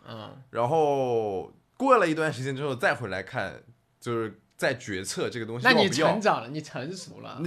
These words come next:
Speaker 2: 我觉得就是大家成长的一个历程吧。
Speaker 1: 不是所有人都是这样的。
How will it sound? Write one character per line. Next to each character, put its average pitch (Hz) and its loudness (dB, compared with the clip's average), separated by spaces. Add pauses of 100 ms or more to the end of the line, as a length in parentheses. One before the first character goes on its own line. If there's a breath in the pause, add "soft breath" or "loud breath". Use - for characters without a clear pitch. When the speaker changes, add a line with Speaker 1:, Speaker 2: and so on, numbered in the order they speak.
(120)
Speaker 2:
我 170 2
觉 185 2
得 220 -6
就 277 -2
是 262 4
大 285 10
家 247 10
成 - 2
长 277 10
的 170 2
一 180 2
个 208 6
历 427 2
程 113 0
吧。 104 2 (840 soft breath)
Speaker 1:
不 208 0
是 226 2
所 190 2
有 170 6
人 139 0
都 135 -2
是 135 -4
这 127 -4
样 110 -6
的。 - -20